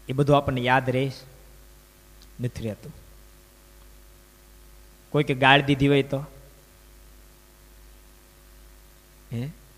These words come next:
યાદ રહી જાય છે ને? હું કામ રહી જાય છે?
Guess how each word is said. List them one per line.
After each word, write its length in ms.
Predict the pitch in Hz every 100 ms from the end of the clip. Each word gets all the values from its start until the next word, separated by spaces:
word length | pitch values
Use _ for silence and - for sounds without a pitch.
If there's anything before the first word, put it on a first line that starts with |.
| - - - - - - - - - - - - - - - - - - - - - - - -
યાદ 220 | 131 139
રહી 160 | 135 151
જાય 180 | 156 139
છે 120 | 110
ને? 100 | 95 - - - - - - - -
હું 120 | 160
કામ 200 | 165 147
રહી 160 | 120 117
જાય 200 | 107 113
છે? 140 | -